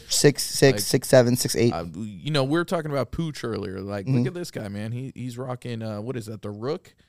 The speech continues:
Speaker 1: I think so,
Speaker 2: Rocking
Speaker 1: yeah.
Speaker 2: a Rook, yeah, and it's low voltage,
Speaker 1: Yep.
Speaker 2: man.
Speaker 1: Yep.
Speaker 2: And he's just layering and layering.
Speaker 1: He's
Speaker 2: That
Speaker 1: able to
Speaker 2: is
Speaker 1: layer it
Speaker 2: fucking
Speaker 1: and not
Speaker 2: dope.
Speaker 1: fuck people up because he's
Speaker 2: Right.
Speaker 1: going it in slow.
Speaker 2: That is fucking
Speaker 1: Yeah.
Speaker 2: dope, dude.
Speaker 1: Yeah.
Speaker 2: Amazing.
Speaker 1: The only time I turn my machine up is if I'm wanting that texture, the wanting that peppery look,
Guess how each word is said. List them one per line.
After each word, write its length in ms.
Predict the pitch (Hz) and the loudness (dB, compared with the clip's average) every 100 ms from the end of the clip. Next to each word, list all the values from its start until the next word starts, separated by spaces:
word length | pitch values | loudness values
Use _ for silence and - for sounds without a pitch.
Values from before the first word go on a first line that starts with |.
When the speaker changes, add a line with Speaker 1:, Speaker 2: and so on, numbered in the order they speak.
| _ | _
Speaker 1:
I 100 | 123 | 0
think 180 | 117 113 | 2 2
so, 80 | 113 | 2
Speaker 2:
Rocking 160 | 107 110 | 0 0
Speaker 1:
yeah. 60 | |
Speaker 2:
a 40 | 110 | -2
Rook, 440 | 123 139 147 - | -4 -4 -4 -6
yeah, 240 | 123 117 98 | -6 -6 -4
and 260 | 107 113 | -6 -6
it's 220 | 110 - 113 - | -6 -8 -12 -10
low 760 | 101 98 104 110 110 107 107 | -6 -2 0 2 2 0 -2
voltage, 460 | 95 98 78 104 92 | -8 -10 -10 -8 -4
Speaker 1:
Yep. 100 | 151 - | -4 -4
Speaker 2:
man. 320 | 110 104 110 - | -12 -10 -12 -2
Speaker 1:
Yep. 140 | 143 | -2
Speaker 2:
And 100 | 110 | 0
he's 260 | 113 135 123 | -2 -6 -6
just 260 | 113 - 101 | -6 -6 -8
layering 760 | 104 107 110 95 - 67 - | -6 -4 -4 -6 -12 -16 -16
and 140 | 80 90 | -16 -12
layering. 640 | 110 120 123 104 92 78 | -6 -4 -4 -6 -10 -12
Speaker 1:
He's 240 | - 190 160 | -2 0 6
Speaker 2:
That 100 | 135 | 6
Speaker 1:
able 160 | 190 | 8
to 60 | 214 | 8
Speaker 2:
is 40 | |
Speaker 1:
layer 260 | 135 127 131 | 10 10 8
it 40 | |
Speaker 2:
fucking 100 | - | 8
Speaker 1:
and 60 | 127 | 8
not 120 | 120 | 6
Speaker 2:
dope. 200 | - - | 6 0
Speaker 1:
fuck 140 | 127 127 | 0 2
people 200 | 139 147 | 6 6
up 140 | - | 6
because 220 | 131 139 127 | 6 6 6
he's 60 | |
Speaker 2:
Right. 60 | 123 | 8
Speaker 1:
going 160 | 127 123 | 8 8
it 100 | 123 | 6
in 120 | 123 | 4
slow. 340 | 143 147 117 - _ | 6 6 6 0 _
Speaker 2:
That 200 | 113 117 | -6 -6
is 200 | 113 - - | -8 -8 -4
fucking 280 | 113 107 | -4 -2
Speaker 1:
Yeah. 140 | 123 107 | -2 -2
Speaker 2:
dope, 260 | 104 104 | -4 -10
dude. 220 | - 110 101 | -12 -12 -10
Speaker 1:
Yeah. 40 | |
Speaker 2:
Amazing. 440 | 104 107 110 110 - _ _ | -8 -6 -6 -8 -16 _ _
Speaker 1:
The 100 | 135 | 4
only 180 | 151 196 | 6 6
time 220 | 185 175 | 8 8
I 80 | 156 | 8
turn 200 | - 156 | 6 6
my 80 | 147 | 8
machine 340 | 143 127 139 131 | 6 4 6 6
up 160 | 135 | 6
is 140 | 127 120 | 6 4
if 120 | 120 | 8
I'm 200 | 120 117 | 8 8
wanting 420 | 117 120 113 110 | 10 10 10 6
that 280 | 101 - - | 4 0 -2
texture, 340 | - - - | -2 0 -2
the 80 | 104 | 2
wanting 220 | 110 120 | 6 6
that 180 | 110 - | 6 2
peppery 460 | - 110 117 113 107 | 4 4 4 2 2
look, 340 | 110 107 - | 2 2 0